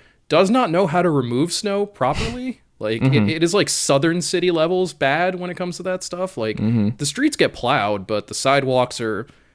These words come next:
Speaker 1: uh, sidewalks are left up to the individual businesses and residences that are on the street, as in, you know,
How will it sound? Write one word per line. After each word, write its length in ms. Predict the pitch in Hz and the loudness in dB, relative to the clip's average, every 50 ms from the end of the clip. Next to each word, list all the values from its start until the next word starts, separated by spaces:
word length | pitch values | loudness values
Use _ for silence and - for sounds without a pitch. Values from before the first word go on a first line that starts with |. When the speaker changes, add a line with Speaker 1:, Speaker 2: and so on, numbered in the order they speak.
| _ - - | _ -12 -8
Speaker 1:
uh, 140 | 135 135 147 | -6 -6 -4
sidewalks 500 | 143 - 180 175 190 196 190 185 - - | 0 2 4 4 4 4 4 2 0 0
are 80 | 170 139 | -2 0
left 300 | 127 131 131 - - - | 2 0 0 -2 -4 -4
up 260 | 117 120 - - _ - | -4 -4 -4 -4 _ -8
to 220 | - 127 127 123 | -4 -4 -2 -2
the 200 | 120 120 123 - | -2 -2 -2 -2
individual 960 | 123 120 120 120 113 123 120 117 - - 127 117 117 113 113 113 113 110 - - _ _ _ _ _ _ _ _ _ _ _ - 117 107 | -4 -4 -4 -4 -2 -2 -2 -4 -6 -8 -8 -6 -4 -4 -4 -4 -6 -8 -10 -16 _ _ _ _ _ _ _ _ _ _ _ -20 -10 -4
businesses 880 | - 131 131 117 135 139 139 135 - - 135 127 127 127 123 120 127 139 - - | -2 0 0 0 0 0 0 0 -2 -2 -2 0 0 0 -2 -4 -6 -10 -10 -8
and 320 | - 110 110 110 107 104 - | -4 -4 -2 -4 -4 -4 -2
residences 640 | 110 113 117 127 131 143 147 143 147 170 156 147 143 | 0 0 0 0 0 -2 -2 -2 -2 -4 -4 -6 -6
that 80 | 131 117 | -4 -4
are 80 | 117 113 | -2 -2
on 100 | 113 113 | -2 -4
the 60 | 113 | -6
street, 400 | - - - 127 139 160 160 - | -8 -6 -4 -2 0 0 0 -2
as 240 | 123 120 120 110 113 | -2 -4 -4 -2 -4
in, 220 | 117 113 110 110 | -4 -4 -6 -6
you 100 | 113 113 | -8 -8
know, 200 | 110 107 107 104 | -8 -8 -8 -8